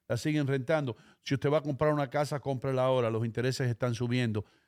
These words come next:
Dicen que los federales, el gobierno federal, para evitar la inflación, va a subir los intereses. Eso va a causar un alza en los intereses, en el mortgage money,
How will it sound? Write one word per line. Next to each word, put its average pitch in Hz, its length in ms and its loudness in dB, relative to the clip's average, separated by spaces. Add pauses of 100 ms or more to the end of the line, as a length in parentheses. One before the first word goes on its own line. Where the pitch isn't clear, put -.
(120)
Dicen 123 480 -4
que 123 200 -2
los 117 160 -2
federales, 120 580 2
el 117 60 -2
gobierno 120 320 0
federal, 123 400 2 (320)
para 117 340 0 (300)
evitar 120 360 -2
la 127 140 -2
inflación, 113 600 -6
va 123 220 0
a 117 60 -4
subir 127 260 -4
los 120 140 0
intereses. 123 500 -2
Eso 123 260 -4 (360)
va 131 540 0 (320)
a 139 340 2 (160)
causar 117 640 -2 (200)
un 127 220 2
alza 131 380 2
en 127 160 0
los 123 240 -2
intereses, 127 760 -2 (260)
en 117 140 2
el 117 80 2
mortgage 135 640 2
money, 131 420 2